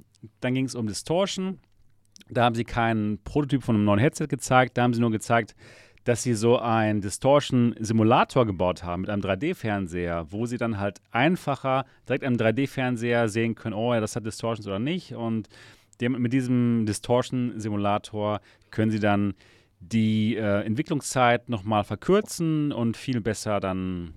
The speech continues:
ja, Distortion-Profile erstellen und so weiter und so fort. Das merkt man, finde ich auch. <laughs> Denn bei der Quest zwei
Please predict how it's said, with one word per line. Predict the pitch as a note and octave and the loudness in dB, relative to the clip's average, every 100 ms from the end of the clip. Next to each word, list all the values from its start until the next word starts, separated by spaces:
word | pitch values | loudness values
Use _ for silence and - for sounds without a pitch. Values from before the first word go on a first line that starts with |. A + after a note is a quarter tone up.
| - | -8
ja, | F2+ | -6
Distortion-Profile | F#2 - A2+ - A2+ - F#2+ G2+ G2 | -6 -2 -2 -2 -8 -6 -6 -4 -4
erstellen | F#2 - F#2+ F#2+ | -4 -4 -6 -4
und | F2+ | -8
so | F2+ | -2
weiter | F#2 | -2
und | F#2 | -4
so | F#2 | -10
fort. | - D#2+ - _ _ - - - | -10 -12 -12 _ _ -20 -20 -4
Das | F3+ E3+ | -2 2
merkt | G#3+ D4 | 0 2
man, | F#3 D3 | 0 0
finde | - C3 | 2 0
ich | A2 | -2
auch. | F#2+ G2 F#2 - - | -2 -2 -2 -8 -12
<laughs> | - | -2
Denn | F3 | 0
bei | F3 | 4
der | F3 | 4
Quest | - G3 - | 4 -2 0
zwei | - C#3+ D#3+ G#3+ | -2 0 0 -2